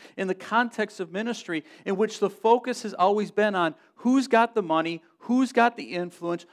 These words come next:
who's got the talent, who's got the power. We want them here. I, I, I will never forget one of, one of, one of the most, one, one of the most,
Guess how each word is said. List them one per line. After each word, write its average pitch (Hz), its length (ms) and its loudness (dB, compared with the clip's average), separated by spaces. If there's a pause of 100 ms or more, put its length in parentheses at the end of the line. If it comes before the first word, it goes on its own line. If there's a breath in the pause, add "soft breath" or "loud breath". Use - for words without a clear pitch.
who's 247 280 0
got 240 240 2
the 233 80 -4
talent, 160 480 -2 (200 soft breath)
who's 240 300 0
got 220 260 2
the - 80 -6
power. 190 480 2 (1160)
We 170 80 -2
want 175 280 2
them 202 220 2
here. - 360 -12 (2000)
I, 190 220 2
I, 180 420 2
I 196 40 4
will 196 160 0
never 196 400 0
forget 196 340 -4
one 160 160 0
of, 160 120 -8
one 170 140 -4
of, 165 160 -8
one 170 140 -6
of 165 60 -10
the 165 40 -12
most, 165 220 -4 (300 soft breath)
one, - 260 -4
one 180 160 0
of 175 60 -4
the 170 60 -4
most, 165 340 -4